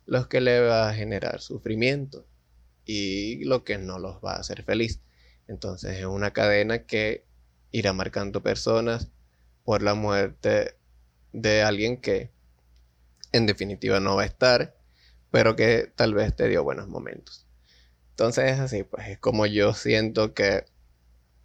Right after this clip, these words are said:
que es mejor vivir. O sea, me ha tocado de, de esa forma crecer sin, sin ella, sin mi mamá. Y me ha tocado aprender.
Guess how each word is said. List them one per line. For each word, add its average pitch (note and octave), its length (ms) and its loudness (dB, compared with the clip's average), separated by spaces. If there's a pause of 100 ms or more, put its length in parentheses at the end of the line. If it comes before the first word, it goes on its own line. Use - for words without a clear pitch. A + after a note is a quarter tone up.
(760)
que G2+ 260 2
es - 180 -4
mejor A2 480 0
vivir. F#2+ 440 -2
O - 20 -16
sea, - 160 -12
me F#2+ 120 -12
ha F#2+ 40 -14
tocado A#2 640 4 (720)
de, G2 800 -4 (800)
de G2 220 0
esa G2 240 0
forma C3+ 400 0
crecer G2+ 600 -4
sin, - 460 -10 (120)
sin - 220 -8
ella, C#3+ 200 -2
sin G2 160 -12
mi E2 80 -10
mamá. A#2 340 -4 (1300)
Y A2 180 4
me A2 120 4
ha G2 80 2
tocado G2+ 280 2
aprender. G2 540 0